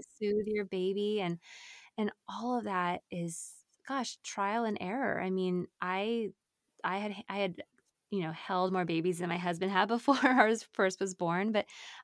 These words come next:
I had to learn her and her cues, right?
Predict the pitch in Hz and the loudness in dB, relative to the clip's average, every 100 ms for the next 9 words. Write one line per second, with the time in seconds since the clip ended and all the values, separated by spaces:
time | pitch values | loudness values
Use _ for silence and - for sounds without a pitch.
0 | - 220 220 226 220 214 196 196 196 202 | -6 -4 -2 -2 -2 -4 -2 -2 0 0
1 | 202 - 220 330 - - - 180 185 202 | -2 -4 -2 -2 -2 -6 -6 -6 -4 -6
2 | 285 - 185 - - 220 - - 175 220 | -8 -8 -6 -6 -6 -10 -12 -6 -4 -4